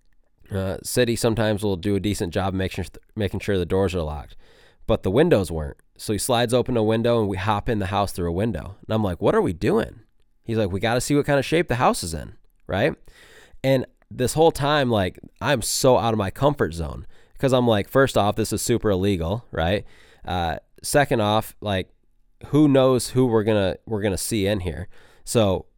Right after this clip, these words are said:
what he does, he pops open the window, jumps in, and yells, "Landlord, landlord," that way, in case there is a homeless person in there, they're gonna think that whoever owns the house is here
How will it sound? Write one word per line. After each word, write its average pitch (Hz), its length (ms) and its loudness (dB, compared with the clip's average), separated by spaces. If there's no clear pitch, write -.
what 113 180 2
he 117 100 -2
does, 110 300 0
he 95 80 -4
pops 107 340 -2
open 110 160 0
the 101 80 2
window, 107 240 2
jumps 101 340 -2
in, 110 180 2
and 95 60 0
yells, 92 260 0
"Landlord, 156 640 4
landlord," 151 640 2
that 156 240 4
way, 107 340 0
in 113 100 -2
case 123 240 0
there 120 160 2
is 139 140 6
a 127 60 2
homeless 113 340 0
person 101 360 -2
in 98 180 0
there, 98 280 0
they're 120 140 4
gonna 120 160 4
think 120 300 0
that 101 300 -2
whoever 117 560 -2
owns 113 280 0
the 90 120 -4
house 104 320 0
is 95 120 -4
here 107 420 2